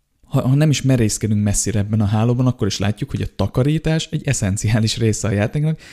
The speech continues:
és egy eszenciális döntés, hogy melyik mérnökünket küldjük el éppen takarítani, vagy éppen kettőt is rárakunk a feladatra. Nincs olyan tárgy a játékban, aminek a használata, vagy oly-, vagy olyan skill, ami ne lenne megint csak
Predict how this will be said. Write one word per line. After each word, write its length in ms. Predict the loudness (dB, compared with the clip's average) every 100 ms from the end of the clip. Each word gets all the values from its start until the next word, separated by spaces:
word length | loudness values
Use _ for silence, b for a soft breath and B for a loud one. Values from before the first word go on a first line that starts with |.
| B
és 60 | -6
egy 120 | -2
eszenciális 680 | 0 0 0 0 0 0 0
döntés, 420 | 0 0 -2 -2
hogy 180 | -4 B B -4
melyik 300 | 0 0 0
mérnökünket 600 | 0 2 2 0 0 -2
küldjük 400 | 0 0 0 0
el 80 | 0
éppen 320 | 0 -2 -2
takarítani, 560 | -2 -2 -2 0 0 0
vagy 140 | 0
éppen 280 | 0 -2 0
kettőt 480 | 0 -2 -2 -4 -4
is 120 | -6
rárakunk 520 | -4 -4 -4 -4 -4
a 40 |
feladatra. 640 | -4 -4 -4 -4 -4 -4 -6 b b b
Nincs 280 | -2 0 2
olyan 180 | 2 0
tárgy 360 | 0 0 0 -2
a 60 | 0
játékban, 760 | 2 0 0 -4 -2 -2 -2 -4 B
aminek 300 | -4 0 0
a 40 | 0
használata, 800 | -2 -2 -2 -4 -2 -4 -2 0
vagy 220 | 2 2
oly-, 180 | 0 0
vagy 160 | -2 0
olyan 220 | 2 0
skill, 500 | -2 -4 -2 0 -2 B B B
ami 180 | 0 2
ne 140 | 2
lenne 540 | 2 2 2 0 -2 _ _ _
megint 400 | -2 0 0 0
csak 280 | 0 -2